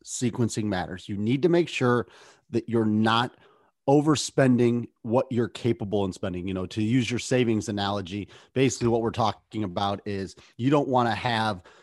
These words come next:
you know, a mortgage payment that's more than your annual income. You don't wanna have expenses that exceed your income. So in the sense of the Browns, you wanna make sure that even if you take on a new asset, even if you buy a new car or whatever it is,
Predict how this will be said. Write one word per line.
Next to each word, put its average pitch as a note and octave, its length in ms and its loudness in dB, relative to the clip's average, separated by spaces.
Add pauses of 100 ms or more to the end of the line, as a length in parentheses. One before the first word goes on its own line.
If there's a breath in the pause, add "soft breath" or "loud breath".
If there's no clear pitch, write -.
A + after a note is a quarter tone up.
(140 soft breath)
you B2 80 2
know, A2 160 0
a - 80 0
mortgage C3 460 4
payment A2 320 0
that's G#2+ 260 -8
more A#2 200 4
than A2 100 2
your G#2+ 180 -2
annual G2+ 360 -4
income. F#2 280 -6
You F#2+ 140 -6
don't A#2+ 200 2
wanna A2+ 220 0
have A2+ 360 -2 (180 loud breath)
expenses B2+ 880 0
that G#2+ 140 -2
exceed G#2+ 460 -4
your G2+ 200 -6
income. F2 420 -12 (320 soft breath)
So A2+ 260 2
in A2 80 2
the A2 80 -2
sense A#2 280 -2
of G2+ 100 -6
the G2+ 80 -4
Browns, A#2 540 0 (220 loud breath)
you A2 140 -2
wanna C3 240 2
make B2+ 220 0
sure B2+ 240 -2
that G#2 220 -4
even D3+ 240 -2
if - 140 -6
you B2 100 -8
take C3 260 -2
on B2+ 180 0
a A2+ 40 0
new G#2 320 -2
asset, G2 540 -8
even B2+ 220 -2
if A#2+ 140 -4
you B2+ 80 -2
buy A2 220 0
a A#2 80 0
new G#2+ 160 -2
car F#2+ 480 -6
or G2 120 -14
whatever B2+ 340 -2
it A2 60 -4
is, F#2 240 -8